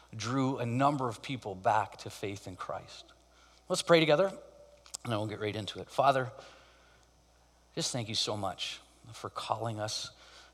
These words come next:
to yourself. Thank you for calling us to serve you, to know you better,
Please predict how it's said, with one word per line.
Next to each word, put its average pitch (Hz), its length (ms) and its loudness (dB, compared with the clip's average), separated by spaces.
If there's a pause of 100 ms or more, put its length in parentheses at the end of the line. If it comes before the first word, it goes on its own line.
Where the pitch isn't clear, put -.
to 110 100 -6
yourself. 110 640 0
Thank 110 180 -6
you 104 80 -10
for 87 320 -8 (880)
calling 113 340 4
us 110 140 -2
to 110 100 -6
serve 120 460 0
you, 101 320 -8
to 98 120 -8
know 104 200 -2
you 101 160 -6
better, 87 320 -8